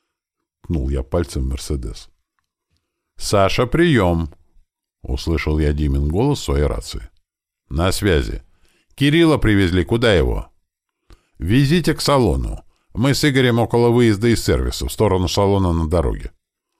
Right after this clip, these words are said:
«Минута». «Игорь, покажешь ему все тогда?» — обратился я к нему.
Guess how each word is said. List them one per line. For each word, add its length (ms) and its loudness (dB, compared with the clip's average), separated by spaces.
«Минута». 720 0
«Игорь, 320 -6
покажешь 540 -2
ему 160 -4
все 220 -6
тогда?» — 480 -6
обратился 580 -8
я 140 -6
к 100 -16
нему. 320 -12